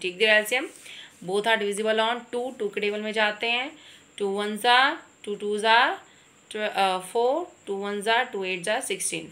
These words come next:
फिर टू पे गया, टू six are two, nines are eighteen, फिर टू पे, टू threes are six, अब नाइन नहीं जाता, नाइन, so फिर थ्री पे जाता है, three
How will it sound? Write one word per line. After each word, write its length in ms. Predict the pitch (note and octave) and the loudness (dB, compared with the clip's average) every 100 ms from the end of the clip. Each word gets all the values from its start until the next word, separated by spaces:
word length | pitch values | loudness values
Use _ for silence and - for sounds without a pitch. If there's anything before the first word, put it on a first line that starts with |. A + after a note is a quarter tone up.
| - | -12
फिर 100 | F#3+ | -10
टू 80 | A3 G#3+ | -8 -2
पे 100 | A3 | -2
गया, 240 | G#3+ A#3+ E4 - - - _ - | 2 0 -2 -12 -20 -20 _ -10
टू 120 | A3 A3 A#3+ - - | -4 -2 -4 -6 -4
six 300 | G3 F3 F#3+ A3+ | -4 -2 0 4
are 140 | C4+ F4+ - _ G#3+ | 2 0 -12 _ -6
two, 200 | G#3 B3 D#4+ C#4+ | -2 -2 -2 -2
nines 340 | G#3 F3 F3 F3+ | -2 -2 -4 -4
are 40 | E3 | -6
eighteen, 260 | D3+ - E3 - - | -8 -14 -18 -20 -4
फिर 180 | G#3 G#3 | -4 -4
टू 100 | A#3 A3+ | -6 2
पे, 100 | A#3+ D4 - - _ - - _ _ _ _ _ _ _ _ _ _ - | 4 4 0 -18 _ -20 -20 _ _ _ _ _ _ _ _ _ _ -10
टू 120 | F#3 F#3+ | -10 -6
threes 200 | G#3+ G3+ | -4 -2
are 60 | G#3+ G#3 | -2 0
six, 240 | C4 - | -2 -4
अब 180 | - F3+ | -6 -4
नाइन 220 | F3+ F#3 | -2 0
नहीं 180 | F#3 G3+ | 0 0
जाता, 360 | A3 A3+ A3 B3+ C#4+ - - | 0 0 4 2 2 -8 -14
नाइन, 260 | F#3+ F3 D3+ - - - - - - | -8 -6 -8 -12 -20 -20 -20 -20 -6
so 200 | F#3+ F3 | -4 -4
फिर 180 | G3+ G3+ - | -2 -4 -2
थ्री 160 | G#3+ G3+ | -4 0
पे 80 | A3 | 0
जाता 320 | A3 G#3 A3+ | 2 0 2
है, 160 | A3+ A3+ | 2 0
three 140 | G3 | -4